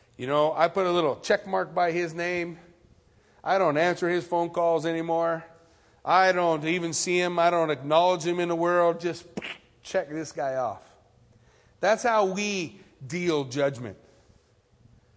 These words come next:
When God judges somebody, He's by their side every morning and every night. He's still their light in the darkness. He's still the shadow and the comfort of the wings of the Most High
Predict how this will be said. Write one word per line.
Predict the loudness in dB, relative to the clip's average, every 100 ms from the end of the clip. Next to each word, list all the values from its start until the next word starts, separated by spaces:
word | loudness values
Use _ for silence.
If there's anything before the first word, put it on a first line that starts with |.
| _ _ _ _
When | -6 -4
God | 2 4 6 4 2
judges | -2 0 -2 -2
somebody, | -2 0 -2 -2 -4 -12 _ _ _ _ _ _ _ _ -14
He's | -12
by | -2 0 2
their | 0 -4
side | -2 0 0 0 -2
every | -6 -6 -6
morning | -4 -4 -4 -4 -8 -10
and | -12
every | -12 -10 -8
night. | -10 -12 -16 _ _ _ _ _ _ _ _ _ _
He's | -14 -10
still | -10 -6 -4 -2
their | -2 -2
light | 0 0 -2
in | -8
the | -4
darkness. | -2 -2 -4 -12 -12 -18 _ _ _ _ _ _ _ _ _ _
He's | -12 -10
still | -8 -4 -2
the | -2 -4
shadow | -6 -4 0 0 0 0 0 -6 -16 -20 _ _ _ _
and | -10 -10
the |
comfort | -10 -2 -2 0 0 2 2
of | -2 -2
the |
wings | -6 -4 -2 -2 -4 -6 -6
of | -6
the | -6
Most | -4 0 0 0 -4
High | 0 0 0 -2 -8